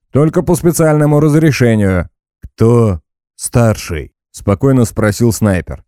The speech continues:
«Я не должен говорить». «Ладно». Угрюмый достал телефон и связался с Хмурым. Коротко переговорил. Через несколько минут подошёл крупный боец. «Эй, малой, это наши, пропусти!»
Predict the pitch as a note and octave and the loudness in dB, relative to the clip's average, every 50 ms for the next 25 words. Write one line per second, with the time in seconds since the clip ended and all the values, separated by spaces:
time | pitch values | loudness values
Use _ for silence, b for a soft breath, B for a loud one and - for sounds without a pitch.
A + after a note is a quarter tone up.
0 | _ _ _ _ _ - - F2+ G2 A#2+ C#3+ E3 D#3+ E3+ E3+ E3+ D3+ B2 C#3+ D3 | _ _ _ _ _ -8 -4 -2 0 2 2 2 2 2 2 2 2 2 0 2
1 | C3+ C#3 C#3 C#3 C#3 C#3 B2+ A2+ - - _ _ _ _ _ _ _ _ _ _ | 2 2 2 4 4 4 2 2 -2 -6 _ _ _ _ _ _ _ _ _ _
2 | _ - F2 F2 F#2 F#2 F#2 F#2+ F#2+ F2 D#2+ F#2+ G2 G2 G2 F#2+ F#2+ F#2+ F#2+ F#2 | _ -6 -2 0 0 2 2 2 0 0 -2 0 0 2 2 2 2 2 2 0
3 | F2 D#2+ - _ _ _ _ _ _ _ - F#2+ F#2+ G2 A2 A#2+ C3 B2+ B2 A2+ | -2 -6 -12 _ _ _ _ _ _ _ -4 -4 -2 0 2 2 2 2 2 2
4 | G#2 G#2 G2+ F#2+ - - A2+ A2 G2 - G#2 G#2+ G#2 A#2 C3 C3 B2 G#2+ - - | 2 0 0 -2 0 -2 -2 0 0 0 0 0 2 2 0 2 2 0 0 0
5 | G2+ G2 F#2 A2 G#2+ G2+ - G2+ G2 - - - A2+ A#2+ A#2 A2 F#2 F2 C2 - | -2 0 0 0 0 -2 -2 -4 -6 -4 -4 -2 0 2 2 2 0 -4 -8 -10
6 | - _ _ _ _ _ _ _ - D#3+ E3+ D#3+ D3 - - A2+ F#2+ - A#2+ A#2 | -16 _ _ _ _ _ _ _ -4 -2 0 0 -2 0 -2 -2 0 2 2 2
7 | A#2+ A2+ A#2 A#2+ A#2+ B2 A#2+ A2 G2 F2+ D2 - _ _ _ _ _ _ _ _ | 2 2 2 2 2 2 2 0 -2 -2 -6 -10 _ _ _ _ _ _ _ _
8 | - - G2 F#2+ G#2 G2+ F#2 G#2+ A#2 A2+ - - A2+ G#2 F2+ A#2 A#2 B2 C3 D3 | -4 -2 0 2 2 2 2 2 0 0 0 0 -2 0 2 2 2 2 2 2
9 | D#3 - - - G#2+ G#2+ G#2+ G#2 - - A#2+ A2+ G2 - G#2+ G#2 A#2 G2+ - G#2 | 0 0 0 -2 -2 0 0 0 0 0 0 0 0 -2 -2 -2 -2 -2 0 0
10 | G#2 G#2+ G2 A2+ A2 G#2+ G#2 F#2+ D#2 - - - - _ _ _ _ _ - B2 | 0 0 2 0 2 2 0 0 -2 -6 -12 -18 -20 _ _ _ _ _ -4 0
11 | B2 C3 C3 B2+ C3+ C#3+ D3+ D#3 C3+ G#2+ E2+ - _ _ - - G#2+ - C#3 D3 | 2 2 2 2 2 2 2 2 2 0 -2 -4 _ _ -8 -6 -4 -2 0 0
12 | D#3 D3 C3+ G#2+ - F#2+ E2+ - - G#2+ A#2 G#2 C#3+ C#3+ - - - C#3 A#2 F#2 | 2 0 0 -2 -4 -6 -6 -4 -2 -2 -2 0 0 -2 -2 0 0 2 2 0
13 | - - | -2 -6